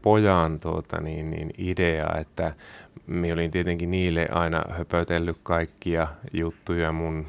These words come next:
mun elämästä ja tällä lailla, niin ne, ne itse asiassa sanoi ja teki mulle tän TikTok-tilin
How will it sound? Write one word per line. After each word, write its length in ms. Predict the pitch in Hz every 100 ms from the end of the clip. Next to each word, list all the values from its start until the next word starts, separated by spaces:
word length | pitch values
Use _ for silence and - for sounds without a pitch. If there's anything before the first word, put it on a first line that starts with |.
| 80
mun 260 | - 80 82
elämästä 680 | 85 82 80 80 - - 82
ja 260 | 80 78 76 - - _ -
tällä 300 | 87 85 82
lailla, 260 | 82 80 80
niin 280 | 82 85
ne, 100 | 90 -
ne 300 | 101 104 95
itse 340 | 95 90 -
asiassa 240 | 87 - 82
sanoi 400 | 92 90 85 82
ja 60 |
teki 500 | 76 98 92 90 80 -
mulle 360 | 80 80 80 78
tän 300 | - 80 78 - - - - -
TikTok-tilin 1040 | 92 - - 82 - - 90 85 80 76